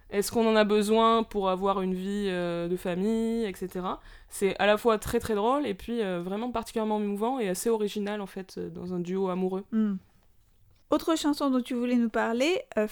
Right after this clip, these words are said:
Speaker 2: Far From The Home I Love. Cette fois, une chanson chantée par le personnage de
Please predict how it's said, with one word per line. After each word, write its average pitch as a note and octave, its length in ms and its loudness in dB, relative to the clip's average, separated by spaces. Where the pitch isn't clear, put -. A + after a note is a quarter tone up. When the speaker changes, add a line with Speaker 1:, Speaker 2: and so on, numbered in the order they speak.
Speaker 2:
Far D#4 300 2
From B3+ 340 2
The A#3 200 2
Home C4 300 2
I A3 220 0
Love. B3+ 340 -2
Cette - 260 -2
fois, E4 180 2
une D4+ 100 0
chanson E4 480 -2
chantée B3+ 340 -2
par C4+ 120 -2
le A3+ 80 0
personnage B3+ 460 -2
de B3 160 4